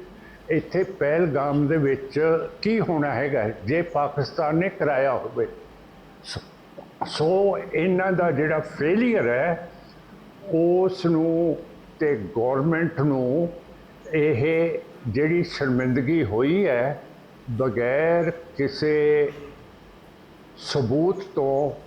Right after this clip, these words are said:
ਪਾਕਿਸਤਾਨ ਦਾ ਨਾਂ ਲਈ ਜਾਂਦੇ ਹੈ ਕਿ ਪਾਕਿਸਤਾਨ ਨੇ ਕਰਾਇਆ। ਕਿ ਅਸੀਂ ਦੱਸਣਾ ਚਾਹੁੰਦੇ ਹਾਂ ਕਿ ਜਿੰਨਾ ਚਿਰ ਪੱਕਾ ਪਤਾ ਨਹੀਂ ਲੱਗਦਾ ਤੇ President of India ਜਿਹੜੀ ਬੀਬੀ ਮੁਰਮੂ ਹੈ, ਉਹਨਾਂ ਨੂੰ,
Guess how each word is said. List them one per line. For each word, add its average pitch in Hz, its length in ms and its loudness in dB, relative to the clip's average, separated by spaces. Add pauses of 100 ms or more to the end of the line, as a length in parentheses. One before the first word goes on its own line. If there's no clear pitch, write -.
(120)
ਪਾਕਿਸਤਾਨ 156 720 0
ਦਾ 139 80 2
ਨਾਂ 131 300 0
ਲਈ 123 280 2
ਜਾਂਦੇ 101 480 0
ਹੈ 87 140 0 (640)
ਕਿ 156 260 2
ਪਾਕਿਸਤਾਨ 139 720 -2
ਨੇ 127 180 0
ਕਰਾਇਆ। 117 440 0 (420)
ਕਿ 160 200 0 (120)
ਅਸੀਂ 160 220 -2
ਦੱਸਣਾ 139 460 -2
ਚਾਹੁੰਦੇ 143 480 0
ਹਾਂ 143 80 -2
ਕਿ 165 360 -2
ਜਿੰਨਾ 117 320 0
ਚਿਰ 156 240 -2
ਪੱਕਾ 156 420 -4
ਪਤਾ 143 360 -2
ਨਹੀਂ 139 180 2
ਲੱਗਦਾ 113 420 0
ਤੇ 165 140 -2
President 120 640 -2 (100)
of - 40 -2
India 120 580 0
ਜਿਹੜੀ 131 240 0
ਬੀਬੀ 117 480 -2 (140)
ਮੁਰਮੂ 120 540 0 (140)
ਹੈ, 117 300 0 (800)
ਉਹਨਾਂ 156 300 2
ਨੂੰ, 156 260 2